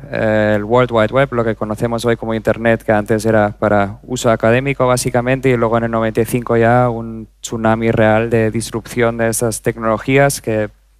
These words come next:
se adaptaba, eh, bueno, se democrat-, democratizaba esa tecnología. Otra al-, ola que en el año dos mil, con la aparición de compañías como Google, como Amazon, como eBay,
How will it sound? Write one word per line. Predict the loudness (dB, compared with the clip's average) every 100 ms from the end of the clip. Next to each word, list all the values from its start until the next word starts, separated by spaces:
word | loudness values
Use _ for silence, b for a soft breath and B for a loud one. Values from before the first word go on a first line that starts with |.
| _
se | -8 -2
adaptaba, | 0 0 0 2 2 2 -2 -6 -6 -8 -8
eh, | -10
bueno, | -10 -10
se | -4
democrat-, | -2 0 -2 -4 -4 -8 -10
democratizaba | -6 -4 0 0 0 0 2
esa | 2 0
tecnología. | -2 -2 -4 0 2 2 0 B B B B B 0
Otra | 2 4 4 2
al-, | 0
ola | -2 0 2 0 0
que | 0 2 0
en | -2 -2
el | 0
año | 0 0 0
dos | 0 0
mil, | 0 2 2
con | 0 0
la | -2
aparición | 0 -2 0 0 0
de | 0 0
compañías | 0 -2 -2 0 0 -2
como | -4 -6
Google, | -4 -2 2 2 2
como | -2 0 0
Amazon, | 2 0 0 -2 -2
como | -6 -4 -4
eBay, | -2 0 2 2 -2